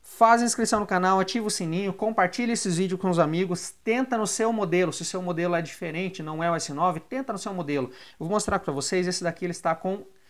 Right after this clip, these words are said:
é, Android dez, tá? E já está com as últimas atualizações sobre o telefone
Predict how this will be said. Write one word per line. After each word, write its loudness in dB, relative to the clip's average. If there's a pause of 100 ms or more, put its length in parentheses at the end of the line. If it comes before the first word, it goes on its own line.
(220)
é, 0
Android 2
dez, 2
tá? 2
E -6
já 0
está 2
com -4
as 2
últimas 0
atualizações -2
sobre -4
o -4
telefone -4